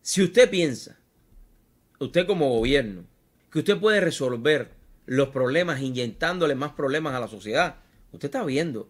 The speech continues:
que lo que va a lanzar esas máquinas es crack, es droga, es cocaína, son jeringuillas. O sea que usted está creando una, esto está creando un gobierno codependiente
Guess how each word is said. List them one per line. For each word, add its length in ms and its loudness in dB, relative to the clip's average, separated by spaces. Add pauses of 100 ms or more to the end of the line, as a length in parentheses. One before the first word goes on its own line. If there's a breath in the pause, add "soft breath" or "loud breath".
que 140 -2
lo 100 -2
que 120 -8
va 340 -4
a 100 -2
lanzar 400 -6
esas 180 -6
máquinas 520 -8
es 180 -6
crack, 340 -8
es 160 -2
droga, 400 0 (140)
es 120 -4
cocaína, 640 -2 (440)
son 240 0
jeringuillas. 840 -2 (140)
O 100 -6
sea 200 6
que 60 -2
usted 120 -2
está 180 2
creando 680 0 (180)
una, 540 4
esto 220 -2
está 160 2
creando 320 4
un 120 0
gobierno 640 4
codependiente 1300 6